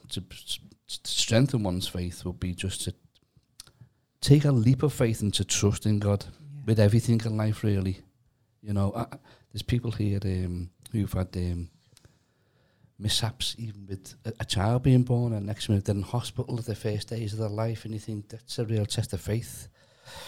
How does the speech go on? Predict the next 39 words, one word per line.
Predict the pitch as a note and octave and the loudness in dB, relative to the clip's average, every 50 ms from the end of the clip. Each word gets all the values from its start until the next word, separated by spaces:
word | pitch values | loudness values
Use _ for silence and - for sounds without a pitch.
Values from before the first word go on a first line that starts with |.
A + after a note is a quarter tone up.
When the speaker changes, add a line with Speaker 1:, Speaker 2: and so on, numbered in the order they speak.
| - - - - - _ - - | -14 -14 -16 -18 -20 _ -6 -2
Speaker 1:
And | G#2+ G#2+ | 2 2
I've | G#2+ G#2+ G#2+ | 2 2 2
been | A2 G#2+ G#2+ | 0 -2 -2
through | G#2 - G#2 G2 | -2 -4 -4 -4
similar | - - G#2 G#2 | -2 -2 -4 -4
things | - - G2 G2 F#2+ F2+ | -2 -2 -2 -2 -2 -2
myself. | F#2+ F2+ - G2 G2+ A2 A2+ - - - - _ _ _ _ _ _ _ - - _ | -4 -4 -2 -2 -2 -4 -4 -8 -14 -20 -20 _ _ _ _ _ _ _ -20 -18 _
But | - A#2 A#2 | -8 -4 -2
if | G#2 F#2 | 0 0
you | G2+ F#2+ | 0 2
give | - A#2+ A2 G#2+ A#2 | 2 2 2 4 2
it | G#2+ | 0
over | G2+ G2 F#2 - | 0 0 -2 -4
to | - - F2+ | -4 -2 2
God, | - A#2 B2 A2 F2+ F2 - - - - _ _ _ _ _ _ _ _ _ _ _ _ _ _ _ _ _ _ _ _ _ _ _ _ _ _ _ _ - | 4 6 6 6 6 4 0 -6 -10 -12 _ _ _ _ _ _ _ _ _ _ _ _ _ _ _ _ _ _ _ _ _ _ _ _ _ _ _ _ -8
and | A2+ G#2 G#2 G#2+ | -4 0 0 2
you | G2+ | 2
really | G2 G#2 G2+ G2+ G2+ G2+ | 2 2 2 2 2 0
trust | - - A#2+ A#2 - - | 0 0 0 0 0 0
in | A2+ A2+ | -2 -2
him, | - G#2 F2+ F2+ F#2+ - _ _ _ _ _ _ _ _ _ - _ _ _ - | 0 -2 -2 -2 -4 -8 _ _ _ _ _ _ _ _ _ -20 _ _ _ -4
and | G2 G2 | -4 -2
he's | F#2 - | -2 -2
put | - - - - | 0 0 0 0
you | B2+ B2 | 0 -2
to | - - | 0 -2
that | - F#2+ - - | -2 -2 -4 -4
point, | - F#2+ E2+ F2 - - - _ _ _ _ _ _ _ _ _ | -2 -2 -2 -2 -4 -8 -12 _ _ _ _ _ _ _ _ _
your | - G#2 G#2+ G2 | -2 0 2 2
faith | - A#2+ A#2+ A#2 - - | 4 4 4 4 2 2
will | G#2 F#2 | 0 0
be | F#2 F#2 E2+ | 0 -2 -4
rewarded. | F2+ E2 D#2+ F2+ F#2 G2+ A2+ A2+ A2+ G#2+ G2 G2 G2+ | -2 -2 0 2 2 2 2 2 2 2 2 2 2
He | A2 G2+ | 2 2
rewa-, | F#2 G2 - - | 4 4 4 4
he | A#2 A#2+ | 4 2
rewards | B2+ C3 A2+ G2+ G#2+ A#2+ C#3 D3 - - | 2 2 2 2 2 2 2 0 -2 -4
the | - B2+ | -4 -2
diligent. | C#3 C3 A2+ A2+ G#2+ - G#2+ G2 - - - | 0 0 2 0 0 0 -2 -2 -4 -6 -10